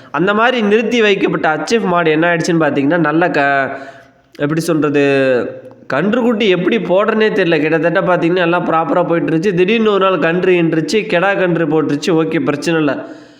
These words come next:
அதுக்கு மேல பார்த்தீங்கன்னா, ஃபர்ஸ்ட் நாள் ஒரு ஆறு லிட்டர் கறவை கறந்தது. சரி, மாடு பார்த்தீங்கன்னா, பொதுவாவே இப்படி தான் பால் கறக்குன்னு பார்த்தா, ரெகுலராவே பார்த்தீங்கன்னா, அதோட கறவை என்பது ரெண்டு லிட்டருக்கு கீழே வருது. மொத்தம் ஒரு வேலை சே-, ரெண்டு நேரம்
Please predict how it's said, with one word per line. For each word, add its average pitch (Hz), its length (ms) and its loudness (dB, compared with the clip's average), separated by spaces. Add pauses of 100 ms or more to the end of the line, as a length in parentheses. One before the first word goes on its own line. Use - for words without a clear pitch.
(160)
அதுக்கு 190 300 0
மேல 240 180 2
பார்த்தீங்கன்னா, 214 580 0
ஃபர்ஸ்ட் 190 260 -4
நாள் 220 120 2
ஒரு 190 180 2
ஆறு 180 260 2
லிட்டர் 190 220 0
கறவை 180 300 0
கறந்தது. 170 520 0
சரி, 190 560 2 (300)
மாடு 185 280 0
பார்த்தீங்கன்னா, 190 460 2
பொதுவாவே 196 420 2
இப்படி 180 260 0
தான் 185 160 0
பால் 175 220 2
கறக்குன்னு 175 400 0
பார்த்தா, 180 240 0
ரெகுலராவே 214 720 2
பார்த்தீங்கன்னா, 185 460 0
அதோட 175 320 0
கறவை 202 380 0
என்பது 185 300 0
ரெண்டு 185 300 0
லிட்டருக்கு 185 420 -2
கீழே 190 240 0
வருது. 156 320 2 (140)
மொத்தம் 156 320 -4
ஒரு 139 180 2
வேலை 160 320 0
சே-, 160 240 -2
ரெண்டு 165 280 0
நேரம் 202 240 0